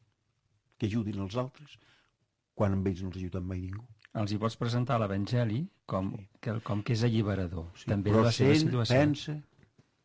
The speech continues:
Speaker 1: pensa, allò que estudiàvem a teo-, en, a teologia, quan, jo potser més que tu, que soc més gra-, soc més gran jo.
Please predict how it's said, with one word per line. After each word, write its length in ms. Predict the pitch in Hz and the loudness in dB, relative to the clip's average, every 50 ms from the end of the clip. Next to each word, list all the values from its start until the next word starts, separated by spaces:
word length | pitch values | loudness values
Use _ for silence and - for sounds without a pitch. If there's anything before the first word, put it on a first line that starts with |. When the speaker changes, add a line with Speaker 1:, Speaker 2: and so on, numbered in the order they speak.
| _ _ _ | _ _ _
Speaker 1:
pensa, 360 | - 110 117 123 127 - - 107 | -2 0 0 0 -2 -6 -6 -4
allò 100 | 101 104 | -4 -2
que 100 | - 117 | -4 -4
estudiàvem 560 | 104 - - 117 107 110 110 110 104 101 95 98 98 - _ _ _ _ _ _ - | -6 -2 -2 0 4 4 4 4 4 2 -2 -2 -6 -8 _ _ _ _ _ _ -14
a 80 | - | -8
teo-, 240 | - - 107 107 - - | -2 0 0 0 0 -2
en, 120 | - 101 92 - - _ | -2 -2 -2 -4 -6 _
a 100 | - 101 | -4 -2
teologia, 520 | - 110 95 90 95 95 85 101 110 98 | 0 0 0 0 0 -2 0 0 0 0
quan, 240 | - - - 101 - - _ _ _ - _ _ _ _ _ - | -2 -4 -6 -8 -8 -10 _ _ _ -20 _ _ _ _ _ -6
jo 100 | 110 92 | -4 -2
potser 280 | - 104 98 - 92 | -2 -4 -4 -4 -4
més 160 | 90 92 - | -4 -4 -6
que 80 | - 98 | -6 -6
tu, 120 | 90 110 | -4 -4
que 80 | 95 92 | -6 -6
soc 120 | - 92 90 | -8 -8 -8
més 140 | 87 85 85 | -8 -8 -8
gra-, 120 | - - _ _ _ - 95 98 87 | -10 -12 _ _ _ -8 -8 -6 -6
soc 120 | 90 87 82 | -6 -6 -6
més 140 | 85 85 | -6 -6
gran 220 | - 92 95 85 - | -6 -6 -6 -6 -8
jo. 80 | - | -12